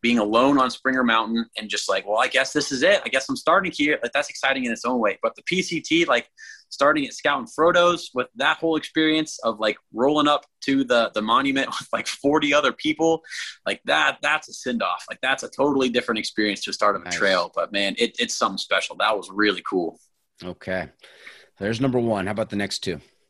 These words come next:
Speaker 1: Yeah, that, that was a great time. Um, <sighs> let's see.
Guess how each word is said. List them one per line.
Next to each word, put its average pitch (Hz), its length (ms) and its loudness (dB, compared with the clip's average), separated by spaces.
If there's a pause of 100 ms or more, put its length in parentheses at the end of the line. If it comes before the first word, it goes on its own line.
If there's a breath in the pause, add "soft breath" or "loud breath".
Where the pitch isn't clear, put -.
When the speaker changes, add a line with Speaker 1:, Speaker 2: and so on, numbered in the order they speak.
(800 loud breath)
Speaker 1:
Yeah, 123 200 4 (140)
that, 127 260 4
that 147 140 4
was 165 140 2
a 160 40 -4
great 170 220 0
time. 175 380 4 (320)
Um, 123 460 2 (1400 loud breath)
<sighs> - 680 -6
let's 135 140 -2
see. 90 300 -6